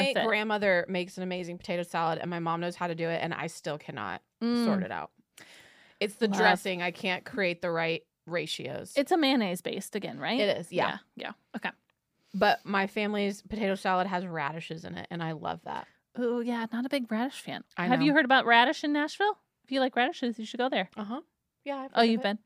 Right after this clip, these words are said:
Speaker 2: No, I just heard of
Speaker 1: Oh,
Speaker 2: it.
Speaker 1: yeah.
Speaker 2: Heard of her.
Speaker 1: Mm-hmm.
Speaker 2: Okay, next on my list is kind of salad adjacent.
Speaker 1: 'Kay.
Speaker 2: A broccoli salad.
Speaker 1: I don't know. Oh, is that, like, broccoli and mayonnaise and grapes?
Speaker 2: Uh-huh.
Speaker 1: Yeah. Mm-mm.
Speaker 2: You're out?
Speaker 1: Hard pass.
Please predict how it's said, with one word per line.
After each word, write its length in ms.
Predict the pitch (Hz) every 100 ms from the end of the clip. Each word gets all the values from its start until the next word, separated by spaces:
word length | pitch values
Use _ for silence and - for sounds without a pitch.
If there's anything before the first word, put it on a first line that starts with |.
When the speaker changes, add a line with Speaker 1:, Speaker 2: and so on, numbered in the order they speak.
| -
Speaker 2:
No, 120 | 226
I 100 | 196
just 160 | 214 -
heard 160 | 180
of 60 | 202
Speaker 1:
Oh, 180 | 202 185
Speaker 2:
it. 60 |
Speaker 1:
yeah. 80 | 190 -
Speaker 2:
Heard 240 | - 202 185
of 60 |
her. 140 | 190 202 _
Speaker 1:
Mm-hmm. 360 | 220 220 226 247 240 _ _ _ _ _ _ _ _ _ _ _ _
Speaker 2:
Okay, 200 | 233 240
next 300 | 214 226 - 415
on 100 | 349
my 160 | 240
list 320 | 233 247 - - _ _ -
is 120 | 226
kind 220 | - 453 508
of 60 |
salad 460 | 466 190 196 196 175
adjacent. 640 | - 180 175 202 - - -
Speaker 1:
'Kay. 200 | 233 277 -
Speaker 2:
A 80 | 202
broccoli 380 | 196 175 160 160
salad. 440 | 143 107 90 196 - _ _ - - _ _ _ _ _ _ _ _ _ _ _ -
Speaker 1:
I 80 | 262
don't 180 | 415 508
know. 180 | 480 - -
Oh, 140 | 294
is 120 | 311 -
that, 260 | 311 311
like, 180 | 320 262
broccoli 480 | 220 220 - 247 233
and 100 | 214
mayonnaise 340 | 202 202 208
and 100 | 196
grapes? 500 | 190 185 196 - - -
Speaker 2:
Uh-huh. 480 | 190 196 170 170 254
Speaker 1:
Yeah. 280 | 190 165 -
Mm-mm. 540 | 185 - - 175 185 185 _
Speaker 2:
You're 140 | 208
out? 120 | 196 233
Speaker 1:
Hard 640 | 262 277 277 277 277 -
pass. 420 | 220 196 202 -